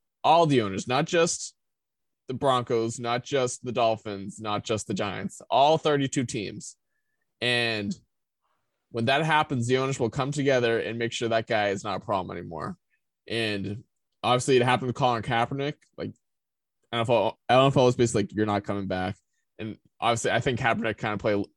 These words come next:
a little into that where he wouldn't do any of the tryouts. So I'm not, I'm not totally on Kaepernick's side at the end there. But him getting kicked at the N F L was because the N F L's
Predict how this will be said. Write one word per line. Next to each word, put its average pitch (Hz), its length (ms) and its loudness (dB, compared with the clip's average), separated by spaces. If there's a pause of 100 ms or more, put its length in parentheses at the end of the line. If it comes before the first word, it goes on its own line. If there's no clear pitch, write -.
(160)
a 98 60 -4
little 113 240 2
into 117 180 -4
that 117 220 2
where 101 160 0
he 104 100 -6
wouldn't 98 200 -6
do 104 60 -8
any 98 100 -6
of 90 40 -6
the - 40 -6
tryouts. 104 420 -2
So 101 100 0
I'm 104 120 0
not, 110 180 -2
I'm 120 120 -4
not 117 200 -2
totally 120 320 0
on 113 360 -6
Kaepernick's 110 400 -4
side 107 140 0
at 104 80 -4
the 101 120 -2
end 117 180 -4
there. 139 180 -4 (340)
But 135 220 0
him 160 180 0
getting 175 180 2
kicked 170 220 0
at 160 120 4
the 160 120 -2
N 139 120 0
F 143 120 -6
L 151 140 2
was 127 140 0
because 120 440 -2 (440)
the 110 140 -6
N 120 100 -6
F 143 140 -6
L's 123 280 2